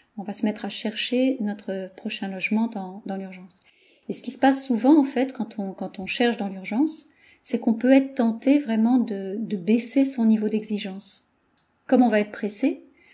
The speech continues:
on va renoncer à certains de nos critères initiaux.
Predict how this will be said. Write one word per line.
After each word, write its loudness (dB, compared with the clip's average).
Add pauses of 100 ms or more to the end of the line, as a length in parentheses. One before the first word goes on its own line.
(300)
on 0
va 2
renoncer 4 (400)
à -4
certains 0
de 6
nos 4
critères -4
initiaux. 0